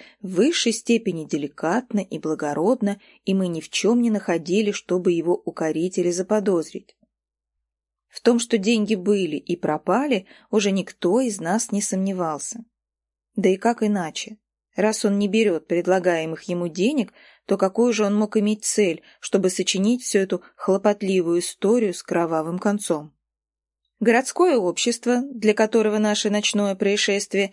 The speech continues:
не могло остаться в совершенном секрете, было того же мнения, но одна голова обдумала дело иначе и задала нам загвоздку. Это был неважный и несколько раз уже мною вскользь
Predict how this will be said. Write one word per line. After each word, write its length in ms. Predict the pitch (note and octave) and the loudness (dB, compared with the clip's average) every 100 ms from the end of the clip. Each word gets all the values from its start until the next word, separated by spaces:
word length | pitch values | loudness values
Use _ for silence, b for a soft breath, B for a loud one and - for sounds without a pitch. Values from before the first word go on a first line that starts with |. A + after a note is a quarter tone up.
| B B - | B B 0
не 140 | G#3+ | 2
могло 340 | A3 F#3+ F3 | 2 2 2
остаться 640 | F3 - G3 G3 - G3 G3+ | 2 0 0 0 0 -4 -4
в 40 | - | -2
совершенном 520 | G3 G3+ G3+ F#3+ F#3+ | -2 0 0 0 -2
секрете, 640 | - F#3+ G3+ F#3+ F#3+ F#3 B B - | -4 -2 -2 -2 -2 -6 B B -2
было 320 | F#3 E4 E4+ | 2 4 2
того 400 | - A3+ D#3+ F3+ | 2 2 2 0
же 140 | A3+ | 2
мнения, 560 | A3+ A3+ G3 C#3+ C3+ - b b - | 2 2 0 -2 -8 -12 b b -2
но 180 | F#3+ F3+ | 2 2
одна 460 | - D#3 D3+ F#3 | 0 -4 0 2
голова 560 | A3 B3 B3+ B3 B3 B3 b | 2 2 2 0 0 -2 b
обдумала 580 | - F3+ E3 A3 A3 F#3+ | -2 0 2 2 2 0
дело 280 | D#3+ F3+ E3 | 2 2 2
иначе 840 | - E3+ D#3+ D3 C#3 C#3+ - A#3 B B - | 0 -4 -4 -4 -4 -4 -2 -2 B B 0
и 120 | F#3 | 2
задала 600 | F3 E3 D3+ D3 D#3 A#3 | 2 2 2 2 2 2
нам 240 | G3+ G3 | 2 0
загвоздку. 840 | G#3+ B3+ B3 A#3 D3 - - - F#3+ _ _ _ _ _ _ _ _ - | 0 -2 0 -2 -2 -6 -16 -18 -18 _ _ _ _ _ _ _ _ -2
Это 260 | D4 C#4+ | 0 2
был 260 | A3+ B3+ G#3+ | 2 2 2
неважный 760 | G#3+ A3 G3+ D4+ C4+ G3+ F3+ | 2 2 2 0 0 0 -2
и 240 | - F#3 F3+ | -2 -2 0
несколько 540 | F#3+ G#3+ - G3+ G3+ | 0 0 0 0 2
раз 260 | G3 E3+ E3+ | 2 2 -2
уже 160 | D#3+ | -2
мною 340 | F3 F#3+ F#3 F3 | 0 0 0 -2
вскользь 480 | - - F3+ D#3 | -4 0 0 0